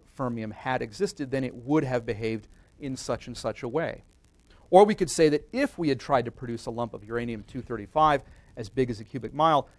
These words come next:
then it would have caused a chain reaction before it could form. Since no counterfactual, since no such counterfactual conditional would be true of a lump of gold the size of a cubic mile,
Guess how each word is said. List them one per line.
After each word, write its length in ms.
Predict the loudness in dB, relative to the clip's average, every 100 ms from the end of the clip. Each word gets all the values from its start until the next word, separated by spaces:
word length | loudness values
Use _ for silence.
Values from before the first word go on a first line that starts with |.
| _ _
then 140 | -6 -6
it 80 | -6
would 340 | 0 6 6
have 220 | 4 -4
caused 340 | -4 -2 -2 -4
a 40 |
chain 280 | -12 -10 -8
reaction 440 | -6 -6 -8 -14 -18 _ -14
before 320 | -12 -6 -6
it 40 |
could 140 | -8 -10
form. 340 | -4 -4 -4 -14 _ _ _ _ _ _ _
Since 220 | -10 2
no 160 | 6 6
counterfactual, 920 | 4 0 2 4 4 2 -2 -2 -2
since 260 | -10 -8 4
no 160 | 6
such 240 | 6 2 0
counterfactual 680 | -2 -4 0 2 2 -2
conditional 420 | -4 -2 -2 -4 -2
would 160 | -2
be 120 | -2
true 580 | -10 -6 6 6 6 2 -8 _ -6
of 100 | -2
a 60 |
lump 200 | 0 0
of 140 | -2 0
gold 280 | 2 4
the 60 | 2
size 300 | -4 -4 -4
of 60 | -8
a 60 |
cubic 280 | -10 -12 -12
mile, 340 | -8 -6 -8